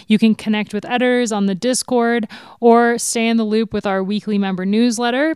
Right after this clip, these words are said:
But if you aren't super keen for all of that, you can also just become a reader and have unlimited access to the content that we publish on escape collective dot com. There's a bunch of great stuff on there, some amazing tech coverage from Ronan McLaughlin, James Wong, and Dave Rome.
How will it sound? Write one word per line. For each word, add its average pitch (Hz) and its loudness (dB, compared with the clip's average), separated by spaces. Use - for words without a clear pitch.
But 240 4
if 233 2
you 220 0
aren't 254 -2
super 226 -2
keen 208 0
for 208 -8
all 202 2
of 180 -6
that, 180 -4
you 196 -6
can 202 -4
also 208 -2
just 202 -8
become 202 -2
a 185 -2
reader 196 -4
and 202 -4
have 190 -4
unlimited 202 -2
access 175 -8
to 202 -8
the 190 -4
content 190 -2
that 196 -4
we 220 2
publish 226 -4
on 202 -6
escape 190 -4
collective 190 -6
dot 170 -6
com. 214 2
There's 214 -2
a 208 -4
bunch 220 0
of 202 -4
great 208 -6
stuff - -2
on 214 2
there, 214 0
some 208 -2
amazing 196 -2
tech - -4
coverage 233 -4
from 208 -2
Ronan 214 0
McLaughlin, 202 -4
James 196 -2
Wong, 196 -2
and 190 -4
Dave 185 -4
Rome. 220 2